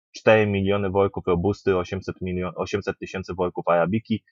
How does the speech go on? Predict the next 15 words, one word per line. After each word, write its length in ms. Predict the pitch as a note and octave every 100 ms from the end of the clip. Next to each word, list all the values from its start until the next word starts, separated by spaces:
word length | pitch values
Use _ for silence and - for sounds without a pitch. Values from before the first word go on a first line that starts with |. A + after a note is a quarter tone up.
| _ _ -
ale 180 | C#3
jest 200 | C3 B2
problem 300 | A#2 A2+ A2
z 120 | G#2 -
ulewami, 680 | B2 B2+ A2 G#2 A2 A#2 -
które 180 | F#2
ten 180 | F2 F2+
kraj 200 | E2 G2
nawiedzają 680 | F#2 F2+ E2 F#2+ G2 F2+ E2+
tak 180 | G#2+ -
naprawdę 300 | G2+ F#2+ F#2+
od 120 | F2+
sierpnia 280 | - - G2
ubiegłego 460 | F2+ F2+ F#2 F2 E2+
roku. 400 | D#2 - F#3+